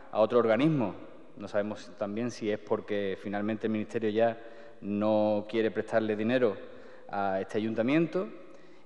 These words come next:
y, por tanto, con independencia de lo que aquí se ha querido hacer ver, eh, aquí hay una falta de gestión política, mm, no se han cumplido los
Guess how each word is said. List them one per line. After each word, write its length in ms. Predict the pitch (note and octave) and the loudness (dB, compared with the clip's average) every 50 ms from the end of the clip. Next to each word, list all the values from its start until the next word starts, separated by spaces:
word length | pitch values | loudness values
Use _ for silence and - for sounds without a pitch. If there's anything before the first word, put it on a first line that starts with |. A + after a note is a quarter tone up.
| - - - | -20 -16 -12
y, 800 | F#2 G#2 G2+ G2 F#2+ F#2+ F#2+ F2+ F2+ E2+ D2+ C#2 G#1+ A#1+ A1+ G1+ - - - - | -8 -6 -6 -6 -4 -6 -6 -6 -8 -10 -12 -14 -16 -18 -18 -18 -18 -18 -8 -4
por 200 | - F#2+ F#2 - | -2 -2 0 2
tanto, 840 | - A2 A2 A2+ G#2 - - B2+ C3 C3 A#2+ A#2 A2 G#2 G2+ G2+ - | 2 4 4 2 2 2 2 4 6 6 6 4 4 2 -2 -6 -6
con 120 | - G#2 G#2 | -4 -4 -4
independencia 580 | G2 G2 G#2 F#2 G2 G2 G#2 A2 G#2+ - A#2+ | -4 -6 -6 -6 -6 -4 -4 -6 -2 -2 0
de 80 | A2+ A2 | 0 0
lo 80 | A2 G#2 | 0 -2
que 60 | G#2 | -4
aquí 140 | G2+ A#2 G#2+ | -6 -6 -4
se 120 | - A2+ | 0 2
ha 200 | G#2+ G2+ G2+ G#2 - - - - - - - - - - - - - | 2 2 2 0 -4 -8 -14 -16 -18 -18 -20 -20 -20 -20 -20 -18 -6
querido 300 | - A2+ G#2+ A2 G#2+ G#2 | -4 -2 -2 0 0 -2
hacer 240 | G#2 - - A2 G#2 | -2 -2 -4 -2 0
ver, 680 | G#2 B2 C#3+ D3+ D#3+ - - - - - - - - - - | 2 4 2 2 0 -4 -10 -14 -16 -16 -18 -18 -18 -14 -10
eh, 800 | F#2+ F#2+ F#2 F#2 F2 F2 F2 E2+ - C2 - - - G2+ - - - | -8 -6 -6 -6 -6 -8 -8 -10 -12 -12 -16 -16 -18 -18 -16 -8 -6
aquí 280 | A2+ G#2+ - A#2+ A#2+ | -6 -4 0 2 4
hay 100 | A#2 A#2 | 4 4
una 120 | A2+ A2+ A2+ | 4 2 4
falta 300 | - B2 A2+ G#2 A2+ A2 | 4 2 4 4 2 0
de 60 | G#2+ | 0
gestión 500 | G#2 G#2 - - C#3+ D3+ E3 F#3+ G#3 G#3 - - - - - | -2 -6 -6 0 2 2 2 2 -2 -6 -12 -14 -16 -4 -2
política, 540 | A2+ A2+ C3 D3+ D3+ F3+ F#3 - G3 G#3 G3+ - - - - - - - - - - - - - - - | 0 2 2 0 -2 -4 -4 -4 -4 -6 -6 -10 -18 -18 -20 -20 -20 -20 -20 -20 -20 -20 -20 -18 -6 -2
mm, 880 | A2 A#2 A#2+ A#2 A#2 A#2 A#2 A#2 A2+ A#2 A2+ A2 G#2+ G#2+ F#2+ - F2 - - - - - - - | 0 2 4 4 2 2 2 0 0 0 -2 -2 -4 -6 -8 -10 -12 -14 -16 -18 -18 -18 -8 -2
no 260 | B2+ B2+ C3+ D3 C#3+ | 2 4 4 4 4
se 120 | - D3+ | 4 4
han 100 | C#3 B2 | 2 4
cumplido 600 | - B2+ A#2 A2 - C3+ D3 D#3 D3+ B2 G2+ F#2 - - - - - - - - - - - - - - - - - - - - - - - - - | 4 2 2 2 2 4 4 4 6 4 2 2 0 -6 -12 -14 -16 -16 -18 -18 -18 -20 -20 -20 -20 -20 -20 -20 -20 -20 -20 -18 -18 -18 -18 -18 -16
los 880 | - A2 A2+ A2+ A2+ A2+ A2 A2 G#2+ G#2 G#2 G2+ G2+ G2+ G2+ G2+ G2 G2+ | -10 -6 -4 0 2 4 6 6 6 6 6 4 2 2 0 -2 -4 -6